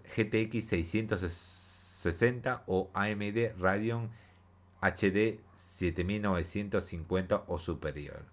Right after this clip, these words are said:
Memoria ram, se-, seis gigas de memoria ram, así que no pide mucho. Almacenamiento, treinta gigas de espacio disponible.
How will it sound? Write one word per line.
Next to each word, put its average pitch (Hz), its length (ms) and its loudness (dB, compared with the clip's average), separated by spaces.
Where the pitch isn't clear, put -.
Memoria 98 540 2
ram, 156 460 0
se-, - 460 2
seis 110 280 2
gigas 107 220 2
de 95 80 2
memoria 90 300 0
ram, 175 440 -2
así 76 220 -10
que 85 80 -4
no 80 100 -6
pide 82 220 -4
mucho. 123 360 -8
Almacenamiento, 98 840 0
treinta 110 360 2
gigas 113 320 2
de 92 80 -2
espacio 92 300 0
disponible. 73 580 -4